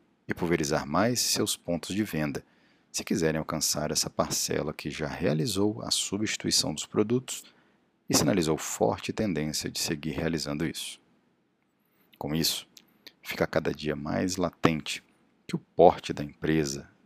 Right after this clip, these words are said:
já não é mais o principal elemento para a consolidação da presença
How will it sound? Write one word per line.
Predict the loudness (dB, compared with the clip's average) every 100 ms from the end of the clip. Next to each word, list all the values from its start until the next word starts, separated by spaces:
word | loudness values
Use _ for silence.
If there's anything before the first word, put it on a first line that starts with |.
| -8
já | -2 0
não | 0 0
é | 0
mais | 0 -2
o | -6
principal | -8 -4 -2 -4 2 6 6
elemento | 4 0 -2 -2 -4 -10 -2
para | 2 2
a |
consolidação | -2 -6 -2 0 0 0 -2 0 0
da | 0
presença | 0 -4 -4 0 0 2 -2